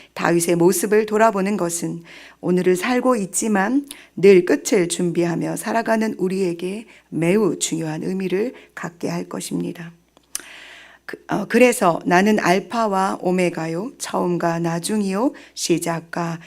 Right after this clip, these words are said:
끝이 되시는 하나님 앞에서 오늘을 사는 우리가 어떻게 살아야 하는지에 대해서 다시 생각하게 하는 본문입니다." 또한 이 전쟁을 통해 다윗은 이스라엘의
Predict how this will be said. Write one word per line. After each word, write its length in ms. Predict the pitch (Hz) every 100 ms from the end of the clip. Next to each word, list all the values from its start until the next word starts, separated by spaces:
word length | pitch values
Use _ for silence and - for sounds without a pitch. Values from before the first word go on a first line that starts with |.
| - _
끝이 600 | - 294 - - 233 170
되시는 460 | - 165 - 165 160
하나님 380 | 175 175 226 196
앞에서 440 | 165 175 165 170 165 _ - - - -
오늘을 360 | 185 185 185
사는 320 | 180 170 180
우리가 320 | 185 190 214 -
어떻게 720 | 190 190 254 254 214 214 247 - -
살아야 460 | - - 185 170 175
하는지에 560 | 208 247 247 226 233 226
대해서 480 | 170 170 - 175 - - -
다시 420 | - 175 - 175
생각하게 800 | 170 240 233 220 - 202 185 202
하는 420 | 185 175 220 277 - -
본문입니다." 920 | 160 151 160 165 190 180 175 170 160 _ _ _ _ - - - - -
또한 400 | 220 277 214 -
이 140 | 220
전쟁을 540 | 214 202 202 254 269 262
통해 340 | 240 240 202
다윗은 720 | 185 165 185 196 - 175 226 -
이스라엘의 840 | 208 196 202 175 160 165 170 165